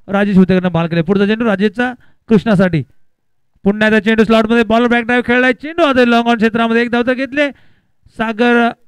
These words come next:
विजय मुसळे मात्र चेंडूची पकड करतो, एक धाव. काहीसा संत गतीने पाठलाग चालू आहे तो व्हीएमपी Sport, कृष्णजी शिंदे आणि राजेंद्र कदम या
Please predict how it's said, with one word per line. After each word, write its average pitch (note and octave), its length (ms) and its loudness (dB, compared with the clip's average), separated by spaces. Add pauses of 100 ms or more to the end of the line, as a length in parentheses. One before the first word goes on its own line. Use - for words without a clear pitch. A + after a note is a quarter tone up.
(380)
विजय C4 280 -2
मुसळे B3+ 280 0
मात्र A3+ 200 -2
चेंडूची G#3+ 320 -4
पकड F#3+ 240 -4
करतो, F3 240 0
एक A3+ 300 -2 (200)
धाव. F#3+ 280 2 (320)
काहीसा B3+ 240 -2
संत C#4+ 360 -8
गतीने C#4 320 -4
पाठलाग A3+ 380 -6 (100)
चालू A3 180 -2
आहे F#3 220 0 (220)
तो B3+ 80 2
व्हीएमपी D4 480 -2
Sport, A#3+ 400 2 (200)
कृष्णजी B3+ 380 -2
शिंदे C4 280 -4
आणि A#3 160 -2
राजेंद्र G#3+ 340 -2
कदम G3 320 -2 (300)
या G3 380 -2